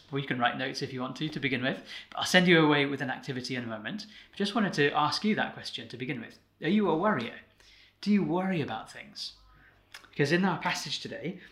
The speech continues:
Jesus says to us, if you've got it open there, or if you remember hearing it read a couple of minutes ago,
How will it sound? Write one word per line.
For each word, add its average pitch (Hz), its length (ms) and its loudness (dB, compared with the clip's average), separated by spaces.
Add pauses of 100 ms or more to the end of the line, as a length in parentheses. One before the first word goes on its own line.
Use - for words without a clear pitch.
(220)
Jesus 214 360 4
says - 400 -2
to 113 120 -8
us, 160 340 0 (380)
if 143 140 -4
you've 143 140 0
got 147 120 4
it 147 140 0
open 135 300 -2
there, 117 220 -2
or 175 100 -2
if - 140 -12
you 143 140 -2
remember 135 420 0
hearing 131 280 -6
it 127 80 -10
read 117 180 -10
a - 60 -16
couple - 240 -10
of 143 60 -6
minutes 117 260 -8
ago, 110 220 -6